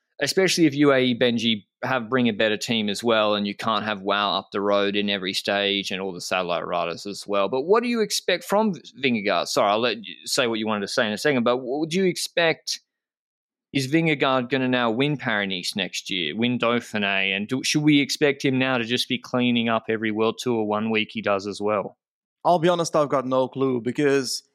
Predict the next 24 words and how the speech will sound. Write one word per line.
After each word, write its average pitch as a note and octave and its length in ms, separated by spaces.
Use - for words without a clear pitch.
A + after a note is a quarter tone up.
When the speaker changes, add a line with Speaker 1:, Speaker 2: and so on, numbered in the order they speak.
Speaker 2:
he's G3+ 220
got A#3+ 180
so F#3+ 200
many F#3+ 180
injuries, E3+ 520
injuries D3+ 680
in, B2+ 340
in C3+ 140
one B2+ 200
week B2+ 220
race B2 280
in B2+ 60
the B2 100
last B2 300
two B2+ 80
years. A#2 320
Like, B2+ 320
last D#3 320
year, F#3+ 80
the E3 100
Dauphiné D3+ 480
had C3+ 140
his, B2+ 140
uh, A#2 160